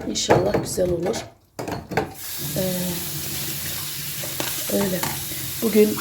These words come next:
bu arada, e, şey, Kadir gecesi. Herkesin Kadir gecesi mübarek olsun. Hayırlı kandiller diyorum. Rabbim, e,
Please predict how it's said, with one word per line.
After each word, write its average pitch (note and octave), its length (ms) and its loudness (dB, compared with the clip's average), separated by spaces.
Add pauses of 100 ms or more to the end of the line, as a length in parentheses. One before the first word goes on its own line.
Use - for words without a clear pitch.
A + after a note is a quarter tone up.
bu G#3 60 8
arada, G#3 520 8 (220)
e, F#3+ 480 4 (500)
şey, G3+ 280 0 (300)
Kadir G#3 320 4 (160)
gecesi. G3 500 2 (640)
Herkesin A3+ 500 2
Kadir F#3+ 300 4
gecesi F#3 380 0
mübarek F3 520 2
olsun. F3+ 300 -2 (720)
Hayırlı G3 400 4
kandiller F#3 680 0
diyorum. F3 480 -4
Rabbim, F3+ 560 -4
e, F#3 60 -4